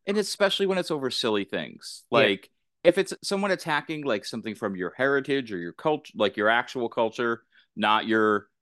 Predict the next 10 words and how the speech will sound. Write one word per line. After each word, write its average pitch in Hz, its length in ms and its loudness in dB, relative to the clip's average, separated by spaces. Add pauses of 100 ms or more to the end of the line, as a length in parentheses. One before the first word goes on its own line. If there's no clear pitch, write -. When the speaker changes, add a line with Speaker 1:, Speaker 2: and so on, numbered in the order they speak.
(120)
Speaker 1:
online, 104 720 4 (420)
you 107 100 -6
know, 95 380 -2
gaming 117 380 0
culture, 113 380 -2
whatever, 110 560 0 (120)
<laughs> - 120 -20
like, 113 560 -2 (520)
then 131 340 4 (200)
sure, 113 520 -2